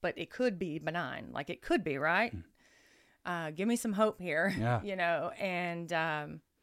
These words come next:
Speaker 1: I could just tell on his face. He said, "Yeah, I guess it could be," but, um, you know,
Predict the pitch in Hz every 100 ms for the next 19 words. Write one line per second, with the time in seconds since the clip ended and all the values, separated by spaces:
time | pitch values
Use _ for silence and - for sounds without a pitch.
0 | _ _ _ _ _ _ - 311 185 180
1 | - 165 165 117 - - - 214 - 247
2 | 185 175 165 - - 185 175 - - 190
3 | 151 - - - _ _ _ - 160 143
4 | 101 - _ - 170 151 147 147 - -
5 | 147 _ _ 160 143 135